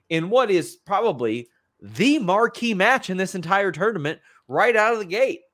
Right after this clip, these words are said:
And Ethan Page wins with a, a phenomenal finish, the Ego's Edge, uh, from, from way up. But Ethan Page needed this win.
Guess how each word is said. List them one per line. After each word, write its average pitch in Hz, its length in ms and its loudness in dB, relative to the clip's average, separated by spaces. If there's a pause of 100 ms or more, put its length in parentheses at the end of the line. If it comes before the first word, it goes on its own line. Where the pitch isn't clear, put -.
(400)
And 143 120 -2
Ethan 180 320 -4
Page 170 280 -2
wins 156 320 -8
with 135 200 -8
a, 120 220 -4
a 113 40 -8
phenomenal 135 1120 -4
finish, 101 560 -6
the 110 200 -6
Ego's 123 400 -4
Edge, 113 380 -4 (320)
uh, 98 300 -2
from, 107 420 -8
from 101 300 -10
way 110 260 0
up. 101 240 -4 (380)
But 147 280 -2
Ethan 220 340 -8
Page 160 360 -2
needed 139 480 -6
this 117 260 -6
win. 87 360 -10